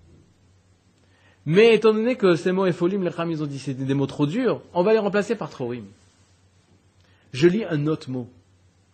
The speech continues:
Epholim, je lis pas. Je lis Trorim à sa place. Mais quand je lis Yud Ke Vav Ke,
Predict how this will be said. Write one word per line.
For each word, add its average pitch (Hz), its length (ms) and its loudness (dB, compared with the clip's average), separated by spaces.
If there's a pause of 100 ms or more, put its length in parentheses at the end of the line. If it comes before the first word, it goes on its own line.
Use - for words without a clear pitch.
(180)
Epholim, 269 360 -4
je 240 100 -6
lis 226 140 -4
pas. 233 380 -6 (220)
Je 143 120 -10
lis 175 120 -10
Trorim 147 440 -8
à 117 60 -16
sa 107 140 -20
place. - 320 -20 (1000)
Mais 143 120 -2
quand 254 360 4
je 226 160 0
lis 214 240 2
Yud 185 240 -4
Ke 170 100 -4
Vav 131 300 -4
Ke, 143 260 -10